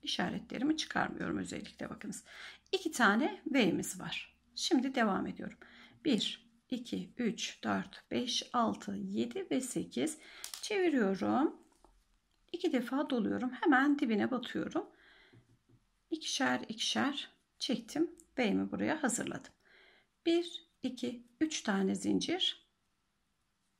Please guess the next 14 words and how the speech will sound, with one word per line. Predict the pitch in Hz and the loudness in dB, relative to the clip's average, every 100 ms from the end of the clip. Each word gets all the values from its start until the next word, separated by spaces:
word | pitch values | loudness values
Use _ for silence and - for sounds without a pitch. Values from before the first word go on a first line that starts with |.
| _ _ _ _ | _ _ _ _
Zincirimin | - 190 175 208 240 | -2 0 0 0 2
altından | 202 185 - 185 208 233 320 311 - - | 2 0 -4 -4 -2 2 2 0 -12 -4
girdim. | 196 - - - _ - - - _ | -4 -4 -16 -20 _ -18 -18 -18 _
Bir, | 320 330 311 - _ | 2 2 0 -12 _
iki, | 247 240 269 269 - | -8 -2 -2 -2 -2
üç | 262 - | -2 -2
zincir | - 170 - - 349 - _ | 0 2 2 0 -2 -4 _
araya | 302 214 196 | 2 4 2
giriyorum. | 190 208 - 185 180 254 - _ _ _ _ _ _ _ _ _ _ _ _ _ _ _ _ _ _ 113 _ _ _ _ _ _ _ _ _ _ _ _ _ | -2 -4 -4 -6 -4 -6 -6 _ _ _ _ _ _ _ _ _ _ _ _ _ _ _ _ _ _ -20 _ _ _ _ _ _ _ _ _ _ _ _ _
Yeni | 269 202 233 | 2 4 4
V | 196 | 2
yapıyorum | 208 262 247 214 - - - | 2 2 0 -2 -2 -2 -4
sık | - - - | -6 -10 -6
iğneye. | - 202 208 247 339 | -4 -2 -2 0 -2